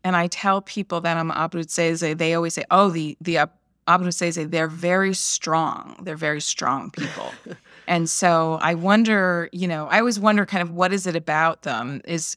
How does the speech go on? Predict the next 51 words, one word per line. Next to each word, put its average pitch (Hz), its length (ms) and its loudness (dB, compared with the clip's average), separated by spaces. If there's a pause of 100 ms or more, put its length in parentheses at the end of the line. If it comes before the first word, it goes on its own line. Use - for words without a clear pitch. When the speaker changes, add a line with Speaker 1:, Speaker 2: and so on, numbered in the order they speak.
Speaker 1:
you 160 120 -4
know, 143 240 -2 (120)
Abruzzo 185 500 2
is 160 100 0
an 147 160 -4 (200)
interesting 190 580 0
region 151 400 -4
because - 300 -8
it's - 160 -12
so 160 240 -2
diverse. 151 500 -4
You - 80 -6
know, - 100 -4
there 175 160 -6
are 175 100 -6
beaches, 147 500 -4
there - 160 -4
are - 40 -4
mountains. 135 680 -4
It's - 340 -12
a 151 80 -4
little 202 160 4
bit - 240 2
like 156 160 -2
California 170 760 0
in 151 120 -4
that 120 180 -2
way, 107 160 -2
that 107 240 -8
you 160 160 -6
can 156 160 -4
drive 160 320 2
a 147 60 -4
few 151 400 -8 (160)
hours 151 420 2
and 151 140 -4
you'll 143 160 -2
be 143 200 -4
in 135 120 -2
a 143 40 -4
completely 160 480 -8
different - 340 -12
climate. 151 500 -4 (640)
But, 175 400 4
and 214 120 4
then 220 140 6
much 226 220 2
like 226 180 -2
you, 240 320 -4
you 220 100 -6
know, 170 220 0